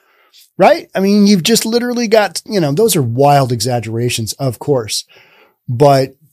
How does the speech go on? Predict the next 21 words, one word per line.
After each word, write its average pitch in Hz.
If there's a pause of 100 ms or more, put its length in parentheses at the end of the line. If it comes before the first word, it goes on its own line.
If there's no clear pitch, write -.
(180)
that's -
kind 285
of, 135 (320)
that's - (200)
kind 302
of 285
the 156
direction 180
you're 220
in. 240
That's 180
what's 233
going 233
on. 202 (380)
And 123
that's 131
why 151
I 147
think 165
these 170
criminals 143